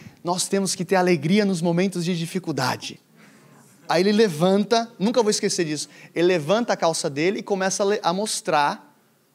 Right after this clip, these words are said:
as marcas e cicatrizes das cacetadas que ele levava dos soldados. E eu assim, "Deus, me perdoa, porque nem crente eu sou, acho."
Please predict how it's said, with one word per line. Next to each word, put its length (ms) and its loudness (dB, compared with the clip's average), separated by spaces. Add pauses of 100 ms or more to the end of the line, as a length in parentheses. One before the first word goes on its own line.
(680)
as 260 -2
marcas 560 0
e 60 -4
cicatrizes 760 -2
das 220 0
cacetadas 800 -2
que 100 -4
ele 80 0
levava 220 0
dos 80 -8
soldados. 680 -8 (1600)
E 40 -12
eu 60 -6
assim, 220 -8
"Deus, 240 -4
me 120 -8
perdoa, 580 -4
porque 200 -10
nem 240 -4
crente 340 -4
eu 60 -6
sou, 280 -8
acho." 320 -14